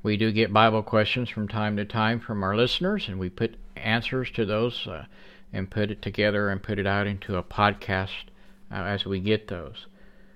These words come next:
We ask also that you pray for this podcast, and it'll continue to grow and expand and touch people's hearts and lives. Uh, it's amazing where, uh, we get hits off of the podcast from all over the world and many places.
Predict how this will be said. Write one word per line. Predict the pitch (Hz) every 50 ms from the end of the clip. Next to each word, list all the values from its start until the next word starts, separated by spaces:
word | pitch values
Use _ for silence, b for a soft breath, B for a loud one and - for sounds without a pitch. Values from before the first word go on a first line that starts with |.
| b b b b b b b b b b - - - - - - - - - - -
We | - 120 117 120
ask | 131 127 -
also | 135 139 139 - 190 214
that | 208 160 95
you | 87 107 110 113
pray | 104 - - 123 127 127
for | - - 131
this | 120 117 110
podcast, | - - 123 127 127 - - 135 131 139 156 170 - - -
and | 107 98 98
it'll | 98 - 104 104
continue | 101 - 107 98 - 131 123 117 110
to | 104 104
grow | 98 - 113 110 110 123 147 156
and | 143 113
expand | 101 95 - - - 113 110 117 143 147
and | 127 101
touch | 98 - 110 110 110 - - - - - - -
people's | - 117 113 - 110 101 104
hearts | 98 113 113 113 135 170 - - -
and | 104 95
lives. | 101 101 104 110 123 135 156 160 143 - - b b b b b b b b -
Uh, | - - -
it's | 92 98 -
amazing | 95 101 107 113 123 123 - 127 139 156 151
where, | 123 104 101 101 101 101 104
uh, | 101 101 104 - - -
we | - 107 101
get | 107 107 -
hits | - - 120 127 139 - -
off | 113 104 101 - -
of | 104
the | 104
podcast | 95 - 104 104 104 95 - 107 98 101 107 -
from | - - - 71
all | 110 110 110 113
over | 113 110 110 107
the | 95
world | 95 92 107 120 139 180 220 226 B B B B B B B B B B B B -
and | 101 98
many | 95 98 98 101
places. | 101 104 - 107 104 101 101 - - 101 101 101 -